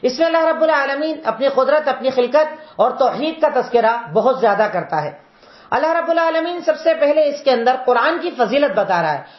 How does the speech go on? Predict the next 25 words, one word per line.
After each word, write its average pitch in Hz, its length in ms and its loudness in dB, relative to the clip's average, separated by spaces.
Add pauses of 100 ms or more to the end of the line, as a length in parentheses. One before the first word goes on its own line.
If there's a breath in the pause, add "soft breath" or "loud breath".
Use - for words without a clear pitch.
(120)
कुरान 269 320 0
का 311 100 0
मकाम 269 360 -2
और 262 80 0
मर्तबा 240 340 0
बताते 247 360 -2
हुए 240 100 2
अल्लाह 226 140 2
ताला 240 260 0
ने 262 120 -4
इरशाद 214 280 -2
फरमाया 196 440 0 (320 loud breath)
आयत 277 240 -2
नंबर 226 260 -4
नाइन 247 340 -2
के 285 100 0
अंदर, 233 380 0 (320 loud breath)
"इन्ना 330 400 0
नहनु 277 400 0
नज़्ज़लना 262 580 0
ज़िक्रा 240 460 0
व 233 100 2 (100)
इन्ना 285 280 -2
लहू 214 280 0
लहाफ़िदून।" 196 680 -2